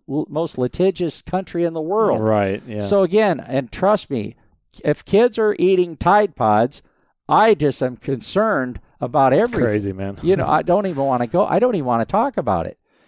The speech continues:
Speaker 1: You know, so my point is, is that, so we can, so I just decided, here's what I decided. I said, "You know what? We're gonna take the lead on this."
Speaker 2: Hmm.
Speaker 1: Because we have, I don't have the resources.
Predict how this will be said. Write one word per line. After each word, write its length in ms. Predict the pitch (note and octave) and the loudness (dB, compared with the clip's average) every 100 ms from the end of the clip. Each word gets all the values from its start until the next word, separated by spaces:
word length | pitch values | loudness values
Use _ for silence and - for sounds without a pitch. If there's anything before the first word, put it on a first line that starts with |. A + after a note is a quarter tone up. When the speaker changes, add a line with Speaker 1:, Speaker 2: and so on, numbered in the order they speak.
| _ | _
Speaker 1:
You 140 | B2+ | -6
know, 220 | B2+ G#2 D3 | -4 -4 -6
so 180 | - | -4
my 120 | F3 E3+ | -4 -4
point 440 | - A#3 A3+ - | 0 0 0 -2
is, 440 | E3+ D3 G#2 - - _ _ - | 0 2 0 -4 -14 _ _ -4
is 180 | D#3 | -2
that, 240 | - D#3 - _ _ _ _ _ _ | 0 0 -2 _ _ _ _ _ _
so 380 | - G#3+ G3+ - - | -2 0 0 -2 -14
we 340 | D#3 G#3+ B3+ | -4 0 0
can, 360 | - A#3 G3+ E3 | 0 -4 -4 -14
so 220 | - F#3 | -4 2
I 160 | F#3 A#3 | 4 2
just 480 | A3+ A#3 - - C#3 | 0 -4 -4 -16 -4
decided, 720 | E3 - D3+ A#2 G2+ F#2+ - _ | -2 0 0 0 -2 -10 -16 _
here's 320 | - G#3 A#3 | 0 2 2
what 160 | G3 E3 | 0 2
I 100 | D3 | 2
decided. 560 | A#2+ - A2 G2 A2 A#2+ | 0 -2 -2 -2 -4 -2
I 120 | C3+ | -2
said, 280 | - D3+ C#3 | 0 -2 0
"You 120 | D#3+ | -2
know 180 | F#3+ F#3+ | 0 0
what? 320 | F3 F3 - - | 2 0 -2 -6
We're 200 | C#3+ F#3+ | -4 0
gonna 200 | G3+ E3+ | 0 0
take 260 | E3 E3 | 0 -2
the 80 | - | -4
lead 320 | A#2+ D#3 D3 | -4 0 0
on 220 | G#2+ F2 F#2 | 0 -2 -8
this." 320 | F#2+ - - _ _ - | -16 -20 -20 _ _ -20
Speaker 2:
Hmm. 120 | G2+ - _ _ _ _ - | -20 -20 _ _ _ _ -6
Speaker 1:
Because 420 | D#3 G3+ G#3 F3 | -2 2 2 0
we 280 | E3 A3+ A3 | -2 0 4
have, 420 | F3+ F#3+ F#3 - | 4 4 4 0
I 160 | - F3+ | 0 2
don't 260 | G#3+ A3 A2+ | 2 0 0
have 300 | D#3 F#3 D3 | 2 2 0
the 100 | B2 | -4
resources. 960 | C3+ A3+ A#3 B2+ G#2+ - C3+ G#3 - | -2 -2 -2 -4 -4 -2 -2 -4 -6